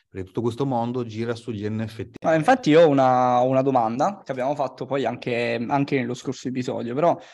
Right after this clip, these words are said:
Speaker 2: eh, forse qui voglio aggiustare un attimino più il tiro. Eh, tu,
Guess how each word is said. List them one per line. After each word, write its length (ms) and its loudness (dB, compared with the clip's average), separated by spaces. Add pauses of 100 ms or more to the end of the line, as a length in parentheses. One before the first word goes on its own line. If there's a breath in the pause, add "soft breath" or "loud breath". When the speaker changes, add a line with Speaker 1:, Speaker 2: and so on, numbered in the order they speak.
(300 loud breath)
Speaker 2:
eh, 320 0
forse 340 -4
qui 160 -2
voglio 260 0
aggiustare 460 2
un 80 4
attimino 320 0
più 160 -4
il 100 -8
tiro. 320 -2 (600 soft breath)
Eh, 640 2 (1040)
tu, 420 2